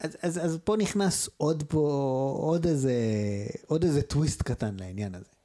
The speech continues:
בתעשייה הספציפית הזאת, כן, בתעשיית ההייטק, יש המון, המון, המון אנשים שבעצם העבודה שהם עוש-, הם overqualified לעבודה שהם עושים. מה זאת אומרת? מה זאת אומרת overqualified? המשכורות בהייטק הן גבוהות, כי ה-return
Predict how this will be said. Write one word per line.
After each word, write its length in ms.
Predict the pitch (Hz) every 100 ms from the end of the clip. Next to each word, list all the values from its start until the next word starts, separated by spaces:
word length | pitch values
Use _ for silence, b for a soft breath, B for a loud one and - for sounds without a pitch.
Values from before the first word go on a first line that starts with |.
| _ _
בתעשייה 580 | 123 165 175 180 - 160
הספציפית 600 | 147 - 113 135 131 139
הזאת, 440 | 101 90 92 139 - _ _ _ _
כן, 300 | - 101 117
בתעשיית 500 | 120 113 107 101 90
ההייטק, 400 | - - 135 -
יש 140 | 127 -
המון, 280 | 120 151 175
המון, 240 | 151 156
המון 240 | 135 135
אנשים 460 | 139 117 110 156 190
שבעצם 520 | 143 120 160 190 165
העבודה 380 | 120 107 113 156
שהם 180 | 156 147
עוש-, 200 | 135 - -
הם 120 | 170
overqualified 920 | 185 196 202 165 170 190 185 185 180
לעבודה 360 | 127 110 107 110
שהם 200 | - 139
עושים. 320 | 131 - - - _ _ _
מה 140 | 120 131
זאת 120 | 123
אומרת? 320 | 143 113 117 -
מה 80 | 120
זאת 100 | -
אומרת 240 | 110 117 - - - -
overqualified? 720 | 113 104 - 107 107 127 147 b b _ -
המשכורות 480 | 127 123 - 151 156
בהייטק 380 | 143 147 139 127
הן 80 | 117
גבוהות, 640 | 104 104 98 139 - - - -
כי 260 | - 160 143
ה-return 760 | 147 151 147 151 127 135 131